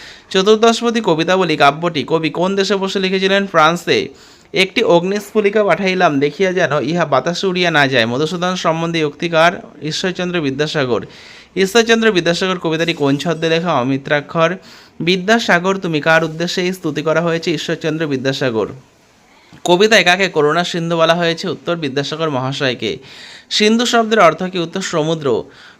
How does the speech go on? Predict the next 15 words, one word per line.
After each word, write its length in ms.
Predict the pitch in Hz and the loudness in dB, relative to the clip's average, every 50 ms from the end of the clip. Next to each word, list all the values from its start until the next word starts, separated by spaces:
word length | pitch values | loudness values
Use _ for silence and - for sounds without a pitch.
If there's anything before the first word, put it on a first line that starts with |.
| _ _ | _ _
করুণা 420 | - - 208 214 220 226 254 262 269 | 2 6 6 6 6 6 4 2 2
সিন্ধু 340 | 269 - 226 208 208 214 220 | 0 -2 -2 -2 0 0 2
বলতে 220 | 220 220 196 175 160 | 2 2 0 -2 -6
কি 160 | 156 - 175 | -8 -6 -6
বোঝানো 320 | 175 165 170 170 175 180 180 | -4 -4 -2 -2 -2 0 0
হয়েছে? 260 | 185 180 180 180 190 | 0 -2 -2 -2 -4
উত্তর 200 | 175 170 - 175 | -4 -4 -4 -4
বিদ্যাসাগর 580 | 147 147 143 139 143 160 165 - 175 165 175 165 | -2 -2 -4 -2 -2 -4 -2 -2 -4 -2 -2 -2
মহাশয় 500 | 156 135 139 147 160 175 - 170 139 127 | -2 0 -2 -2 -2 -2 -2 -2 -2 0
করুণা 340 | 120 143 135 139 139 151 165 175 | 0 0 0 0 2 0 0 0
সাগর 320 | - 160 127 117 131 143 | 0 0 0 0 0 -2
স্বরূপ। 360 | 156 - 175 139 117 104 90 90 - - - - - - - - | -2 -2 -2 0 0 0 -2 -4 -8 -20 -20 -20 -20 -20 -20 -14
সেই 300 | - - 214 214 220 233 | -2 4 6 6 6 6
জানে 260 | 214 226 220 220 220 208 | 4 2 0 0 0 -2
মনে 320 | 196 175 165 165 170 165 | -2 0 -2 0 0 0